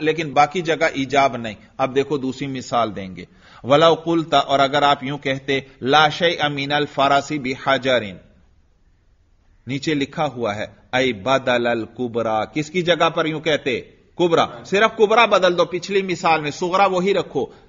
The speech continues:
ला शैअ मिनल इंसानी बिहजरिन, सुगरा यही, कुबरा क्या ले आओ? ला शैअ मिनल फरसी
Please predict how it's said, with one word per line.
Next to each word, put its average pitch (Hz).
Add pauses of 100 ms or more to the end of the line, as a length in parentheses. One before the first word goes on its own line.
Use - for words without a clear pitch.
ला 151
शैअ 190
मिनल 180
इंसानी 185
बिहजरिन, 185 (500)
सुगरा 170
यही, 123 (200)
कुबरा 160
क्या 175
ले 175
आओ? 120 (320)
ला 143
शैअ 165
मिनल 156
फरसी 165